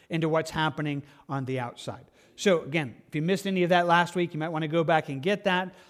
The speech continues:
Let's pick up where we left off, and let's read the section we're gonna cover this morning, then we'll talk about it. So begin with me there in verse sixteen.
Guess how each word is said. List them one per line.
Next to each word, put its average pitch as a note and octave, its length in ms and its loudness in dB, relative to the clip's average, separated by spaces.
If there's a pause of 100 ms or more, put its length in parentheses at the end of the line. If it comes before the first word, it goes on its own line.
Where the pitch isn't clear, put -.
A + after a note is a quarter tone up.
Let's B3+ 220 -4
pick - 260 -2
up F3+ 180 2
where F3 140 4
we E3 120 0
left F3 300 2
off, E3 340 2
and D#3 120 -4
let's F#3 200 -2
read G3 240 0
the G#3 80 -2
section E3+ 340 -4
we're D#3+ 100 -2
gonna D#3 120 -2
cover D#3 260 0
this D3 160 -8
morning, D3+ 320 -4
then D3+ 100 -4
we'll C3+ 80 -4
talk C3 280 -6
about A#2 180 -6
it. - 80 -12 (220)
So - 160 -4
begin D3 260 -4
with G3+ 160 -6
me F3 80 -2
there D3 160 0
in C#3+ 120 -4
verse C3 180 -10
sixteen. C3 540 -12